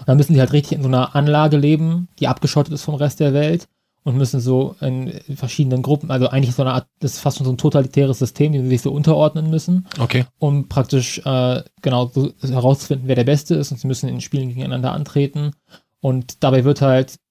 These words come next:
Speaker 1: komplett diese ganze, irgendwie dieses so Mannschaftsgeist und sowas auch wird komplett geschissen, sondern es geht einfach nur darum, äh, dass praktisch wer sich jetzt als Einzelspieler am besten durchsetzt und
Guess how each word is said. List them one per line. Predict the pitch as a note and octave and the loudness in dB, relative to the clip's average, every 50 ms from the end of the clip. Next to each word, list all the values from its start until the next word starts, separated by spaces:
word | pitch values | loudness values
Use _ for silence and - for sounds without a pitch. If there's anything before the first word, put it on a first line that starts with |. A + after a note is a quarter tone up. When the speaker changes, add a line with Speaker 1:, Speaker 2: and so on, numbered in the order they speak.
| _ - | _ -6
Speaker 1:
komplett | - - E3 D#3+ - D#3 C#3+ D3+ D3+ _ - - | 0 2 2 2 4 2 2 2 2 _ -4 -2
diese | C3+ C3+ C3+ | 0 2 2
ganze, | C3 B2 B2+ B2 - C3 B2 B2 - - | 2 0 -2 0 0 0 2 0 0 -2
irgendwie | C3+ C3 B2+ B2 B2 B2+ B2+ | -2 -2 0 0 0 0 -2
dieses | C#3+ B2+ A#2+ B2 B2 A#2+ - | -2 -2 -2 -2 -2 -2 -4
so | - D3 C3+ B2 | -8 -6 -4 -2
Mannschaftsgeist | A#2+ B2+ C#3 C#3+ - - C#3+ B2+ - - - C#3+ C3+ C3+ C#3 C#3 C3 - C#3 | 0 0 0 0 2 0 0 0 -2 -4 -2 0 2 2 2 2 0 -2 -6
und | C3+ A#2+ | -8 -4
sowas | C3+ C3+ B2+ B2 | -2 0 0 0
auch | A#2+ A2+ B2+ | -2 -2 -2
wird | B2 - | -2 -2
komplett | - - D#3 E3 - D#3+ - - | 2 2 2 2 2 0 0 0
geschissen, | C3 - - D3 C#3+ - F3 D#3+ | -2 0 2 0 2 2 0 -2
sondern | C#3+ C3+ C3+ | -2 -2 -4
es | B2+ - | -4 -2
geht | - C#3+ C3 | -2 -2 -2
einfach | C3+ C3 C3+ B2+ | -2 -4 -2 -2
nur | C#3 B2+ | 0 2
darum, | C3 B2+ B2 C3 C3+ C3+ C3+ C3+ - _ _ _ _ _ _ _ _ _ | 2 2 2 2 0 -2 -2 -6 -8 _ _ _ _ _ _ _ _ _
äh, | - C#3 C3 C3 C3 B2+ - - | 0 2 2 2 2 0 -2 0
dass | - C3 A#2 - - - G2+ G#2 F#2 G#2+ - - - - E3 - | 0 0 0 0 -4 -14 -14 -14 -14 -16 -18 -18 -20 -20 -14 -8
praktisch | - C#3 B2 - C3 - - | -6 -4 -4 -4 -4 0 2
wer | C#3 C3+ C3+ | 2 4 4
sich | C3 C3+ - - | 2 0 -2 -2
jetzt | - C3+ A#2 - - | -2 -2 -2 -4 -6
als | C#3+ C#3 - - | -6 -6 -4 -4
Einzelspieler | C3+ C#3 D3 - C#3 - - D3 C3+ | -2 -2 -2 -2 -2 -4 -6 -4 -4
am | C3 | 0
besten | B2+ C3+ A#2+ - - B2 | 0 -2 -2 -2 -4 -2
durchsetzt | C3 C#3 D3 C3+ - E3 E3 F3 F#3 - - - - | -2 -2 -2 -2 0 0 0 0 0 -4 -12 -14 -10
und | C3 B2 B2+ B2 - | -6 -6 -6 -6 -8